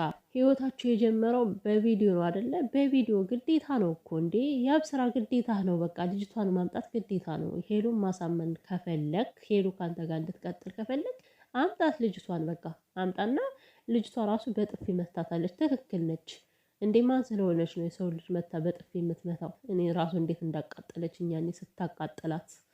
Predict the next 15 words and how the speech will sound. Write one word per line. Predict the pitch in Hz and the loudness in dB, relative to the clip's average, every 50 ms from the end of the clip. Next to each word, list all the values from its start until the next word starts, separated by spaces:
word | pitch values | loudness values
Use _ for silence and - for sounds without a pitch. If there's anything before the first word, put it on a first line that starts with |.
| _ _ _ _ - | _ _ _ _ -6
ስለዚህ | - - 302 285 285 285 277 370 370 - - | 0 6 8 10 10 10 8 6 2 2 2
አንተ | 269 285 277 254 - 302 233 | 2 2 2 0 2 2 2
ብቻ | 254 - - - 254 240 - | 0 0 -2 -2 -2 -2 -2
ሳይሆን | - - 233 214 214 214 262 330 349 | -2 2 4 4 4 4 4 4 2
ልጅቷን | 254 226 - 214 208 - - 233 220 214 | 2 2 0 -4 -4 -2 0 2 4 4
ማምጣና | 208 196 190 - - 226 240 254 262 233 | 4 4 2 0 0 0 2 2 4 4
ልጅቷ | 208 202 202 196 - - 220 214 | 4 2 2 0 0 2 2 4
ራሱ፣ | 226 233 233 - - 453 523 523 - - - - _ _ _ - | 4 4 2 2 0 0 0 0 -2 -12 -20 -20 _ _ _ -2
እ፣ | 196 190 - - - - | 0 0 0 -2 -2 0
አጥምዳኝ | 220 233 - - 233 226 214 220 214 214 220 | 0 0 2 2 2 2 4 4 6 6 6
ነው | 220 214 208 | 6 4 4
ምናምንም | 202 202 202 196 202 202 202 202 202 196 196 190 190 - - | 4 4 4 4 4 4 4 4 4 2 2 0 0 -2 -2
አይነት | - 202 202 208 214 202 208 | 0 2 4 4 4 4 4
ወሬም | 190 190 190 214 254 330 320 | 4 4 6 4 4 4 4
አውርተ | 240 233 - 254 - | 4 4 2 2 0